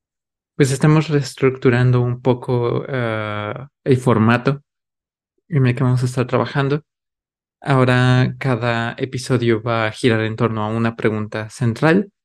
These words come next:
que vamos a intentar ir respondiendo. Y para ello, cada quien va a proponer dos preguntas, eh, independientes que cada quien trabajó por su parte para ponerlas sobre la mesa, irlas discutiendo y, e intentar resolverlas, eh,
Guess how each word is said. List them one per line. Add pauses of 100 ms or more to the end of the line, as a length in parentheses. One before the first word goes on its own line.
(320)
que
vamos
a
intentar
ir
respondiendo. (800)
Y
para
ello, (100)
cada
quien
va
a
proponer
dos
preguntas, (140)
eh,
independientes
que
cada
quien
trabajó
por
su
parte
para (760)
ponerlas
sobre
la
mesa,
irlas
discutiendo
y,
e
intentar
resolverlas,
eh,